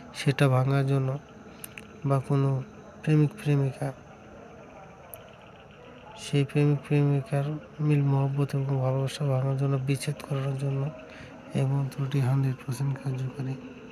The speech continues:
যে নিয়ম আছে সেই নিয়মে কাজ করবেন, ইনশাল্লাহ ফলাফল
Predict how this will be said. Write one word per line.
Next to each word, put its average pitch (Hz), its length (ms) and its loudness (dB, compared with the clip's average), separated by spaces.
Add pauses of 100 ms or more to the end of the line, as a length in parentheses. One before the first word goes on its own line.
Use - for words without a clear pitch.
(1200)
যে 143 100 4 (100)
নিয়ম 139 300 4
আছে 123 160 -6 (100)
সেই 143 240 0
নিয়মে 131 280 0 (100)
কাজ 135 140 -4 (120)
করবেন, 135 300 -4 (1400)
ইনশাল্লাহ 135 460 -4 (2000)
ফলাফল 135 440 0